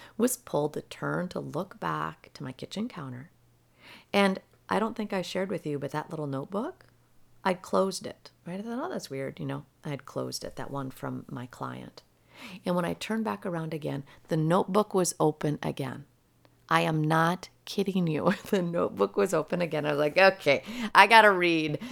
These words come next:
again what that paragraph says." And here's what it says. "Good morning. This is God. I will be handling all your problems today.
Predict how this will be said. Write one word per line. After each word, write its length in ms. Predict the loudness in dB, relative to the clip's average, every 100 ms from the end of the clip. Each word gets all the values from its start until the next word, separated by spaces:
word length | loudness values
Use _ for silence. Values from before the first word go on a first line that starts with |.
| -4 2
again 240 | 6 8
what 140 | 8
that 180 | 6 4
paragraph 420 | 4 4 4 0
says." 380 | 0 -2 -2 -2
And 160 | -4 0
here's 240 | 2 4
what 140 | 4 2
it 100 | 0
says. 300 | -8 -10 -18 _ _ _ _ -16
"Good 160 | 0 4
morning. 400 | 6 4 2 -4 -14 -20 -20 -20 _ _ _ _ _ _
This 200 | -2 -2
is 140 | -2 -4
God. 440 | -6 -6 -8 -14 -20 -20 _ _ _ _ _ _
I 100 | 2
will 140 | 4 2
be 100 | -2
handling 600 | -2 -2 -2 -2 -2 -2
all 160 | -2 -2
your 160 | -2
problems 540 | -2 -2 -2 -2 -6 -8
today. 400 | -8 -10 -12